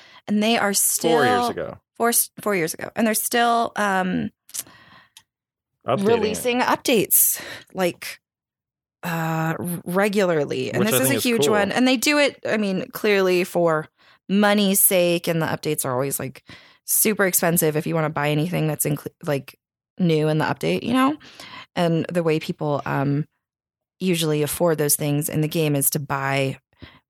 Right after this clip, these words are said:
Speaker 1: in-game money with real money. And so it's just a huge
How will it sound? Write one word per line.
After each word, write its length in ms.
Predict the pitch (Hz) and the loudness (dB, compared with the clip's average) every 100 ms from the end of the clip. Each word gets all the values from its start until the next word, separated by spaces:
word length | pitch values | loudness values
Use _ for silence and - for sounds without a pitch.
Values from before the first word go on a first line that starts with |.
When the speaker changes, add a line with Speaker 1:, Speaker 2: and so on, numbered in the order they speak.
| - | -2
Speaker 1:
in-game 380 | 240 240 220 202 | 2 4 4 4
money 300 | 185 175 165 | 4 4 2
with 320 | 165 196 190 | 2 0 0
real 320 | 165 180 170 | -2 2 4
money. 480 | 147 139 131 131 175 - | 4 2 0 -2 -4 -4
And 120 | 165 160 | 0 2
so 420 | - 156 151 147 | 2 4 2 2
it's 140 | 180 - | -2 -2
just 200 | 240 233 | -2 -2
a 20 | |
huge 520 | - 214 180 156 - | 0 0 0 -2 -8